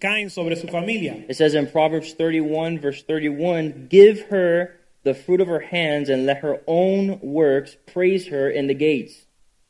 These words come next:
Speaker 1: Proverbios treinta y uno treinta dice,
Speaker 2: Thirty-one.
Speaker 1: treinta y uno treinta y uno, "Dadle el fruto de sus manos y alaba-, y a-, alábenle en las puertas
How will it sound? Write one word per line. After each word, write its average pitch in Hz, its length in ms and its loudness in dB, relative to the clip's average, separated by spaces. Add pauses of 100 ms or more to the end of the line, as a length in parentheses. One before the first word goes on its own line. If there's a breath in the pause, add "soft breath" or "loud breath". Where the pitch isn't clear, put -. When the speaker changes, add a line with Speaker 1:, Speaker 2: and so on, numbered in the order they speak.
(1000)
Speaker 1:
Proverbios 160 640 -4
treinta 156 340 -8
y 151 100 -10
uno 165 340 -6
treinta 175 680 -6 (140)
dice, 143 680 -12 (720)
Speaker 2:
Thirty-one. 107 380 -10 (500)
Speaker 1:
treinta 151 380 -10
y 147 60 -6
uno 170 240 -6
treinta 165 340 -6
y 170 100 -4
uno, 190 300 -8
"Dadle 190 320 -2
el 190 140 -8
fruto 220 400 -8
de 202 100 -6
sus 165 220 -14
manos 175 520 -8 (380 soft breath)
y 165 140 -6
alaba-, 190 680 -4
y 151 460 -6
a-, 143 320 -8
alábenle 151 960 -6
en 147 160 -10
las 143 160 -8
puertas 165 640 -6